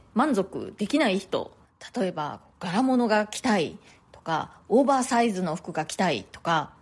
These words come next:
透ける素材が着たいとか、バングルをジャラジャラつけてみたいとか、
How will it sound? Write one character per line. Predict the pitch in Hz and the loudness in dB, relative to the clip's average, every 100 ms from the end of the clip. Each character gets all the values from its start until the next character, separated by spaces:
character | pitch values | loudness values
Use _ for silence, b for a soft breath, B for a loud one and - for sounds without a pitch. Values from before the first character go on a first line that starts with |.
| - | -20
透 | - - - | -14 -12 -4
け | 294 | 0
る | 294 | 0
素 | 277 254 | 2 4
材 | 254 254 | 4 4
が | 240 240 | 2 -2
着 | - | 0
た | 247 247 | 2 2
い | 180 160 | 2 -2
と | 160 | -4
か、 | 165 151 135 B B - 156 | 0 0 -2 B B -16 -6
バ | - 226 | 0 2
ン | 285 | 2
グ | 254 | 4
ル | 254 | 6
を | 240 | 6
ジ | - | 4
ャ | |
ラ | 254 | 4
ジ | 269 | 4
ャ | 190 | 4
ラ | 175 | 2
つ | - | 0
け | 233 | 2
て | 226 208 | 4 4
み | 180 | 4
た | 196 | 2
い | 190 165 | 2 -2
と | 160 | -2
か、 | 170 170 131 | 2 2 0